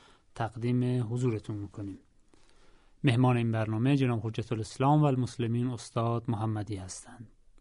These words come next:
من خدمت استاد سلام عرض می‌کنم. صحبت مقدماتی دارید؟ بفرمایید استاد، تا سوالات عزیزان شنونده رو با هم بشنویم.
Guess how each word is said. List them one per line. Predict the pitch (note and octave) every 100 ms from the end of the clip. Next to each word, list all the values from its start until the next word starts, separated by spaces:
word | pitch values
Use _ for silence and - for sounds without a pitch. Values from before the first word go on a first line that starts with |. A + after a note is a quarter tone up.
| -
من | A#2 A#2 A#2
خدمت | - G#2+ G2+ A2
استاد | G2 - A2+ A2+ A2+
سلام | - G#2+ G2 F#2
عرض | F2 -
می‌کنم. | - - - - - - - - - -
صحبت | - A#2 A2+
مقدماتی | A2+ G#2 F#2+ G#2 G#2 G2+
دارید؟ | G#2+ G#2+ G#2+
بفرمایید | A2 A2+ A2+ G#2
استاد، | - A2+ A2 - -
تا | - A2+ A#2 A2+
سوالات | - A2 A2 B2 B2+
عزیزان | A#2+ A2+ A2+ A#2 A2+
شنونده | B2+ A#2 A2+ A2+ B2+
رو | C3
با | A#2+
هم | - G#2+
بشنویم. | G#2 - -